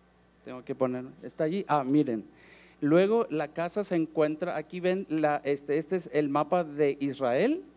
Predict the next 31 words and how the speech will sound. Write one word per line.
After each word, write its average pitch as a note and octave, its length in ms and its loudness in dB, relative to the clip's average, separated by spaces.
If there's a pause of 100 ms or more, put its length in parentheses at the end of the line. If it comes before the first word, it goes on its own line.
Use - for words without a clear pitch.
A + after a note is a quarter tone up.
(420)
Y E3+ 120 0
luego F3 260 2
se G3+ 140 -6
encuentran, E3+ 920 0
eh, D3 340 2
estos D#3+ 260 -4
son F3+ 420 0
l-, D3+ 220 -4
donde D3 320 0
fueron F3 240 2
localizadas D#3+ 640 0
todas D#3+ 240 4
las D#3 260 -2
tribus D#3 320 0
de D#3+ 100 0
Israel. F3+ 480 2 (320)
Y D3 100 0
aquí D3+ 200 -2
vemos F3 320 2
a B2+ 140 0
Rubén E3+ 720 4 (460)
y D#3+ 120 0
luego F3 460 4
a C#3 120 0
Benjamín. C3+ 880 2 (300)
Está F3+ 600 0
en D#3+ 200 2
la D3 140 2
región D#3+ 640 0
de D3+ 380 4
Benjamín. B2+ 800 0